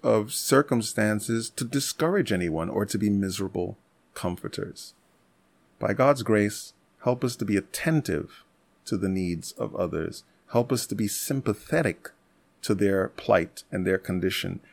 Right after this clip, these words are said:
Help us to be those who encourage and strengthen and assuage their grief,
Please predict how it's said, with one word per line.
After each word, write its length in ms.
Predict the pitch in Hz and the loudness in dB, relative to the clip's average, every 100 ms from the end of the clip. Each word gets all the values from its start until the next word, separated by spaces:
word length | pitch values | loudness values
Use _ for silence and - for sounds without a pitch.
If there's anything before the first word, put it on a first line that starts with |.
| _ | _
Help 220 | 113 110 | 0 0
us 140 | 117 - | -2 -2
to 140 | 107 | -2
be 200 | 104 104 | 0 0
those 400 | 92 104 101 101 | 4 4 4 2
who 120 | 98 | -2
encourage 640 | 92 - - 139 120 101 - | -4 -4 -2 2 2 0 -2
and 180 | 92 | -4
strengthen 800 | - - 143 139 113 85 73 - - _ _ _ _ _ _ _ _ | -4 0 2 2 2 -2 -4 -8 -18 _ _ _ _ _ _ _ _
and 120 | 95 | -2
assuage 800 | 90 - - 117 113 107 107 98 | 0 -2 0 2 4 4 2 0
their 160 | 98 92 | 0 0
grief, 640 | 107 127 101 - - - | 2 4 4 0 -12 -20